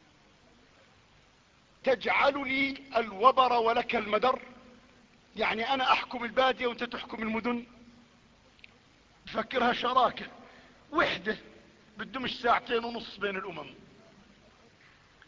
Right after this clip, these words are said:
يظنها شراكة ملك. قال: "إذن تجعل لي الوبر ولك المدر؟" فقال النبي صلى الله عليه وسلم: "لا،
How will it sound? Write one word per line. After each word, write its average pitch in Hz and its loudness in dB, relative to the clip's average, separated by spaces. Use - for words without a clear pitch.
يظنها 247 0
شراكة 240 0
ملك. - -10
قال: 247 2
"إذن 262 0
تجعل 240 0
لي 262 -2
الوبر 240 2
ولك 233 0
المدر؟" 226 -2
فقال 233 0
النبي 220 -4
صلى 208 -4
الله 196 0
عليه 190 -2
وسلم: 202 -4
"لا، 196 0